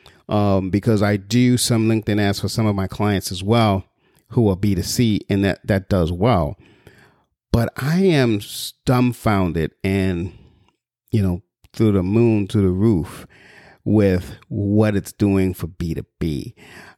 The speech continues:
Um, I have a manufacturing company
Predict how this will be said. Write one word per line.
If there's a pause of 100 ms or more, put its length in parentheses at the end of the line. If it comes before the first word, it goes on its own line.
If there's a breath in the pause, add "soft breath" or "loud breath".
(100)
Um,
I
have
a
manufacturing (520 loud breath)
company